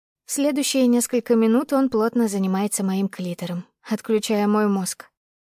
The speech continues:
Да, да, теперь я верю, что кнопка выключения серого вещества находится у нас, девушек, между ног. Мне приходится приподняться, чтобы пропустить его руку между мной и матрасом. Ведь все еще лежу на животе.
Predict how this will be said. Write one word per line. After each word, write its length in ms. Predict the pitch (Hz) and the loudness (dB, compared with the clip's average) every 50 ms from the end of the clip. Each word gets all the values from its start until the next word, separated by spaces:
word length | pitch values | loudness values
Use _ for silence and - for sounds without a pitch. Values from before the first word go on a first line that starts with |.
| _ _ _ _ | _ _ _ _
Да, 440 | - 247 254 240 247 254 262 277 277 | 2 2 4 4 4 2 2 2 0
да, 260 | 220 214 226 240 254 | 0 0 2 2 0
теперь 300 | 247 - 220 - 233 240 | 0 -2 0 2 2 4
я 180 | 240 240 233 226 | 4 4 4 4
верю, 300 | 220 240 262 262 240 196 | 4 4 4 4 2 -2
что 200 | - - 202 190 | -4 -6 -6 -6
кнопка 400 | - - 226 240 254 - - 240 | -2 0 0 0 0 0 -2 -2
выключения 640 | 220 233 - 240 233 226 - 262 247 240 240 233 226 | -2 0 0 0 0 2 2 0 2 2 2 2 2
серого 360 | 208 - 240 233 233 214 220 208 | 2 2 0 0 2 0 0 0
вещества 520 | 208 214 - 226 196 - - 220 233 277 | 0 0 0 -2 -4 -4 -2 -2 0 2
находится 540 | 277 247 202 - 226 226 262 - - - 220 | 0 0 0 0 0 0 0 0 0 0 2
у 80 | 208 | 2
нас, 280 | 202 202 214 247 262 - - | 2 2 0 0 -2 -4 -6
девушек, 680 | 208 190 202 196 185 180 - - - - - - - _ | -4 -2 -2 -2 -2 -2 -6 -8 -10 -12 -18 -20 -8 _
между 400 | 262 240 233 226 220 220 233 254 | 2 2 4 4 2 2 2 2
ног. 380 | 233 208 - - - - - _ _ _ _ _ _ _ _ _ _ _ _ - | 2 2 0 -4 -10 -18 -20 _ _ _ _ _ _ _ _ _ _ _ _ 0
Мне 220 | 226 233 226 214 | 2 4 4 4
приходится 520 | 220 233 214 - 247 220 214 202 - - 220 | 2 0 2 2 0 0 2 0 -2 -2 0
приподняться, 680 | - 226 220 - 220 220 214 247 254 269 262 - 208 185 | 0 0 2 2 0 2 2 2 0 0 -2 -4 -4 -4
чтобы 380 | - - - 185 190 196 196 | -4 -6 -4 -4 -2 -2 -2
пропустить 500 | - 214 208 - 226 - - - 226 - | -2 -2 -2 -2 -2 -2 -2 -4 -2 0
его 200 | 226 208 214 214 | 0 2 2 2
руку 260 | 240 269 262 - 214 | 2 2 0 0 -2
между 340 | 202 196 202 196 185 196 208 | 0 0 0 0 0 0 2
мной 300 | 208 208 226 254 262 233 | 2 2 2 2 2 2
и 40 | 196 | 0
матрасом. 640 | 185 190 208 - - 196 175 170 - - 180 175 - _ _ _ _ _ _ _ _ - | 0 -2 -2 -2 -4 -8 -6 -6 -6 -8 -8 -10 -12 _ _ _ _ _ _ _ _ 0
Ведь 180 | 220 226 214 | 0 0 0
все 220 | - - - 240 220 | 0 0 2 2 2
еще 200 | 214 - - 233 | 2 2 2 2
лежу 300 | 226 226 233 220 254 254 | 4 4 4 4 2 2
на 140 | 226 208 | 2 2
животе. 520 | 185 196 202 208 226 233 - - 180 165 | 0 -2 -2 -2 -4 -4 -4 -8 -8 -10